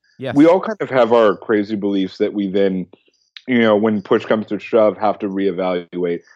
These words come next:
Speaker 2: But, you know, I don't think, we're never gonna graduate from that. You know,
Speaker 1: Yeah.
Speaker 2: that, that's the, that's our condition.
Speaker 1: Yeah. No, it's, I love, uh, the New York philosopher Aaron Haspel. He, he has this wonderful,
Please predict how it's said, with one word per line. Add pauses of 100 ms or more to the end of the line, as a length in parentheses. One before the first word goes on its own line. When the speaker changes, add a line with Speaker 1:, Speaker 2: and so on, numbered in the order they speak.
Speaker 2:
But, (300)
you
know,
I
don't
think, (160)
we're
never
gonna (340)
graduate (120)
from
that. (440)
You
know,
Speaker 1:
Yeah.
Speaker 2:
that,
that's
the,
that's (160)
our
condition. (600)
Speaker 1:
Yeah. (360)
No,
it's,
I
love,
uh, (180)
the
New
York
philosopher
Aaron
Haspel.
He,
he
has
this
wonderful,